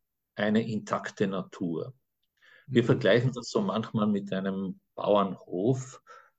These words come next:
Speaker 1: Äh, wenn ein Bauernhof eine Zukunft haben sollte, ja, worum geht's? Es geht darum,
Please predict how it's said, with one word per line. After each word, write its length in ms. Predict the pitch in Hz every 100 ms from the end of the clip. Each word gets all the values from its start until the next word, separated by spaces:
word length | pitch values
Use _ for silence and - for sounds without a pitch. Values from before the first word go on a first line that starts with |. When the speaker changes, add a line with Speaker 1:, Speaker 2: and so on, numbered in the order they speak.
| _
Speaker 1:
Äh, 60 | -
wenn 840 | 95 98 101 101 - 131 95 107
ein 120 | 104
Bauernhof 600 | 101 101 120 110 117 107
eine 180 | 110 101
Zukunft 520 | - 135 123 101 - -
haben 240 | - -
sollte, 580 | - - - - - - _ _
ja, 240 | - 101 98
worum 400 | 110 - 101 -
geht's? 580 | 87 - - - - - _ _ _ -
Es 220 | - -
geht 400 | 110 120 - - -
darum, 720 | 95 113 135 131 131 127